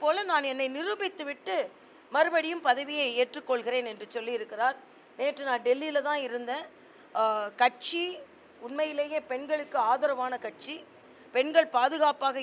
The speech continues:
இருக்க வேண்டும் என்று நினைக்கும் கட்சி. ஏற்கனவே அமித்ஷா அவர்கள் சொல்லியிருந்தார்கள், அவர் வெளிநாட்டிலிருந்து வந்த உடனே விசாரிக்கப்பட-, படும், விசாரணையின்க்கு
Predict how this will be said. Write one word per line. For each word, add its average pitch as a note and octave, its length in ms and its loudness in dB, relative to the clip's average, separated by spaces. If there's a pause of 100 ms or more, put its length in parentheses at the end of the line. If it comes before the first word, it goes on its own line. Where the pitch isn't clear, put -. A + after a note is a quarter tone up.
இருக்க D4+ 300 -4
வேண்டும் B3+ 300 0
என்று G#3+ 220 -10
நினைக்கும் C#4+ 460 -8
கட்சி. A3 280 2 (540)
ஏற்கனவே F4 460 6 (100)
அமித்ஷா E4 460 4
அவர்கள் D4 320 0
சொல்லியிருந்தார்கள், C#4 680 -2 (400)
அவர் B3 200 6
வெளிநாட்டிலிருந்து E4+ 680 4
வந்த C#4+ 240 0
உடனே D4 320 2
விசாரிக்கப்பட-, D4+ 840 6 (320)
படும், D#4+ 300 4 (500)
விசாரணையின்க்கு E4+ 880 4